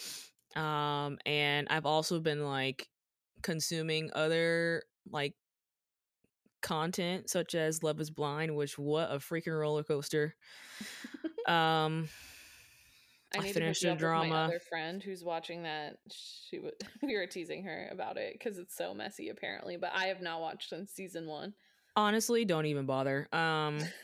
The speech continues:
Speaker 2: <laughs>
Speaker 1: <laughs> and yeah, I finished a drama. Like, I'm just doing a lot, but I need to, like, focus on the hype content 'cause I have a podcast.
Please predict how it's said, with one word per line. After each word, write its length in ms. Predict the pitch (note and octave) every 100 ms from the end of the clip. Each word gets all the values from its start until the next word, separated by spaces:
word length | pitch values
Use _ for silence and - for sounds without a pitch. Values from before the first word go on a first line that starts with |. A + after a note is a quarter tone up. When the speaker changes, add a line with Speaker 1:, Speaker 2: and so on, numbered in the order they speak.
| -
Speaker 2:
<laughs> 800 | C#4 C4+ F#4+ - _ _ _ -
Speaker 1:
<laughs> 540 | A3+ C4 A3 F3+ -
and 880 | F3 F3+ F3 F3 E3+ E3 E3 D#3+ E3 - - - -
yeah, 320 | F3 F3+ F#3
I 80 | E3+
finished 280 | F3+ F3 F#3
a 40 |
drama. 360 | D#3+ D#3+ D#3+ D3+
Like, 240 | E3 - -
I'm 160 | F3+
just 500 | F#3 G3+ - - - - _ _ _ _ _ _ - - - - - _ _ _ _ E3
doing 280 | D#3+ F3 F3
a 60 |
lot, 340 | D3+ D#3+ D#3 -
but 80 | D#3
I 100 | E3
need 200 | E3+ E3
to, 120 | E3
like, 180 | D3 -
focus 380 | D3+ D3+ D#3
on 320 | C#3 C#3+ C#3+ C#3+
the 120 | D3
hype 220 | D3+ D3
content 400 | D#3+ F3+ C#3 C#3
'cause 120 | D3
I 60 | D3+
have 100 | D3+
a 20 |
podcast. 540 | E3+ F#3+ D#3 F#3+ -